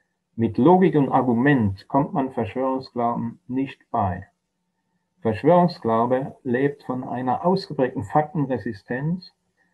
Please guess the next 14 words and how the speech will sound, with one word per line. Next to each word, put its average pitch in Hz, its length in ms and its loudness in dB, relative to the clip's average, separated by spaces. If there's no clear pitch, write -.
und 139 220 2
von 139 160 4
dem 131 200 2
emotionalen 127 800 4
Mehrwert, 120 920 2
den 104 180 2
ihn 98 160 -4
sein 90 300 -6
Hass 90 300 -4
bringt. - 240 -16
Der 127 80 0
Verschwörungsgläubige 123 1120 2
will 165 420 6
hassen. - 540 0